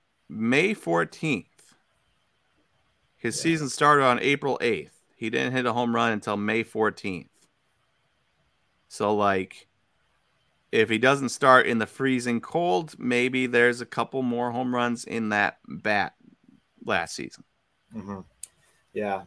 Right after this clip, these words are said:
Speaker 2: and I feel like, uh, he'll get elevated stats 'cause he,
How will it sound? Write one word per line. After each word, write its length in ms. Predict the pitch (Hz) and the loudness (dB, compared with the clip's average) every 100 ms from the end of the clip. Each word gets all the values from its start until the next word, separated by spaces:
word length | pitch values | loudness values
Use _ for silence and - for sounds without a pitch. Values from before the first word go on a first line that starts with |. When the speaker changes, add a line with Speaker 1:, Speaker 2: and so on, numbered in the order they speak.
| _ | _
Speaker 2:
and 100 | 113 | -4
I 60 | 110 | -4
feel 260 | - 127 | 2 4
like, 220 | 117 110 120 | 6 4 2
uh, 380 | 107 104 95 - | 2 2 0 -4
he'll 200 | 107 120 | -2 2
get 140 | 117 | 4
elevated 440 | 110 113 104 107 104 | 4 4 4 2 0
stats 540 | - 110 101 98 - _ _ | 0 0 0 -2 -6 _ _
'cause 140 | 95 | -12
he, 300 | 98 101 101 | -10 -10 -12